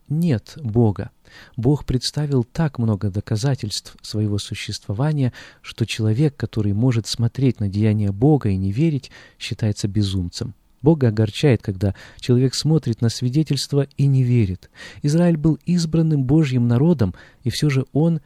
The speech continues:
не покорился ему. Бог назвал Израиля народом глупым и неразумным. Доказательство было перед ними, а они не поверили. Бог сказал, что Израиль должен бояться и слушаться Бога из-за его силы.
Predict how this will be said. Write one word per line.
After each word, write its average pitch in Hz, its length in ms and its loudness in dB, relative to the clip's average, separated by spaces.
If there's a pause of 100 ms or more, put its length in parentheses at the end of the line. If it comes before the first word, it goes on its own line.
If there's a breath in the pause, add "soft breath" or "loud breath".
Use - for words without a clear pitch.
(120)
не 120 120 0
покорился 113 600 -2
ему. 95 340 -2 (320 soft breath)
Бог 131 220 0
назвал 127 380 0
Израиля 127 440 2
народом 123 460 2
глупым 135 480 0
и 135 60 0
неразумным. 120 680 2 (460 loud breath)
Доказательство 113 840 -2
было 123 320 0
перед 120 360 -2
ними, 131 380 2 (260 loud breath)
а 107 100 -2
они 139 460 0
не 110 120 0
поверили. 98 640 -2 (320 loud breath)
Бог 160 300 2
сказал, 170 320 0
что - 220 -2
Израиль 143 400 2
должен 147 380 2
бояться 127 680 0
и - 180 -4
слушаться 143 640 -2
Бога 143 400 2 (260 loud breath)
из-за 123 260 0
его 139 220 0
силы. 95 460 -2